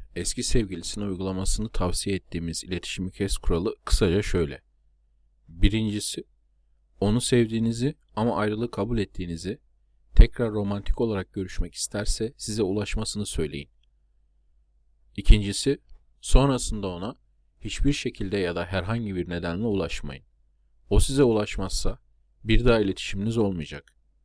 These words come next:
Üçüncüsü, ondan gelen sanal ve gerçek bilgi akışını kesin.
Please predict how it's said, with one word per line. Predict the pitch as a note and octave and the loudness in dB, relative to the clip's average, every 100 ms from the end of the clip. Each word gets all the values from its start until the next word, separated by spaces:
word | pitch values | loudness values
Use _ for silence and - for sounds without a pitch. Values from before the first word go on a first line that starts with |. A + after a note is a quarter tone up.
| _ _ _ _ _ - | _ _ _ _ _ -14
Üçüncüsü, | G#2 - G2+ F#2+ - B2+ D3+ - _ _ _ - | 2 4 4 0 0 -2 -2 -8 _ _ _ -6
ondan | G2 G2+ B2+ | -2 2 2
gelen | B2+ G#2+ F2+ A#2+ | 2 2 0 -2
sanal | - G2+ G2+ A#2+ A2+ | 6 6 6 0 0
ve | |
gerçek | F#2+ F2 - C3+ - | 0 -2 -2 -6 -6
bilgi | F#2 A#2 | -4 -2
akışını | F#2 - - A#2 | -4 -6 -8 -4
kesin. | - G2 - | 2 2 0